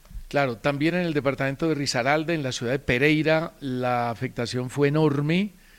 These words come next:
En el departamento del Chocó, un departamento muy olvidado por el centralismo del país, hoy está afectado y en diferentes poblaciones hubo desastres grandes.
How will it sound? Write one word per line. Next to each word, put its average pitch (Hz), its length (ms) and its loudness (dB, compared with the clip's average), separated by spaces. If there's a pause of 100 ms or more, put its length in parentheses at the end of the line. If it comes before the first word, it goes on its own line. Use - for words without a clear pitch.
(300)
En 160 180 2
el 143 100 0
departamento 135 760 0
del 139 180 2
Chocó, 151 460 2
un 135 140 -2
departamento 131 840 -2
muy 165 300 0
olvidado 139 800 2 (380)
por 127 180 0
el 117 80 -2
centralismo 123 560 -4
del 127 140 0
país, 127 600 -2 (380)
hoy 147 340 6
está 123 220 0
afectado 147 800 0 (520)
y 143 160 4
en 127 160 -2
diferentes 131 560 -2
poblaciones 131 1000 0
hubo 147 200 2
desastres 127 640 -4
grandes. 156 720 0